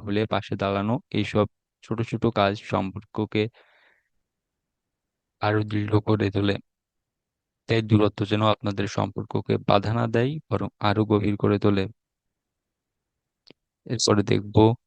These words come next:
মানসিক দ্বিধা ও সিদ্ধান্ত গ্রহণ। এই সপ্তাহে আবেগের ওঠানামার কারণে সিংহ রাশির জাতক জাতিকারা মানসিকভাবে কিছুটা চাপে থাকবেন, বিশেষ করে প্রেম বা দাম্পত্য সম্পর্কের ভবিষ্যৎ নিয়ে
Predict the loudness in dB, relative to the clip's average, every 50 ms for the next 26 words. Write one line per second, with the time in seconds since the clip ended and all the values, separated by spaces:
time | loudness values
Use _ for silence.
0 | _ _ _ _ _ _ _ -2 0 2 2 2 2 -2 -4 -2 -2 -2 -2 -4
1 | _ 0 0 2 2 2 0 0 0 0 -2 0 0 -2 -4 -2 -2 -4 -2 0
2 | 0 2 6 6 8 8 8 6 2 -2 -8 _ _ -2 0 0 2 4 4 2
3 | 2 2 2 0 0 0 0 _ 0 2 2 2 2 2 2 2 2 2 2 2
4 | 2 2 2 0 0 -2 0 0 0 2 2 2 2 2 0 0 0 0 2 2
5 | 2 2 2 0 -2 -6 -4 0 2 2 4 4 4 4 4 2 2 2 0 0
6 | 2 2 2 2 2 2 2 2 0 0 -2 -4 -2 0 0 0 0 0 -2 -4
7 | -4 -2 -2 -2 -2 0 0 0 0 0 -2 -2 0 -2 0 2 0 0 0 -2
8 | -8 _ _ _ _ _ -4 -2 -2 0 0 -2 -2 -2 -2 0 0 0 0 0
9 | 0 2 2 4 4 4 2 2 2 2 0 0 -2 -4 -4 -2 -2 -2 0 0
10 | 0 -2 -2 -6 _ _ -4 -4 -4 0 0 2 4 4 4 4 2 -2 -2 -2
11 | -4 -4 -2 -2 -2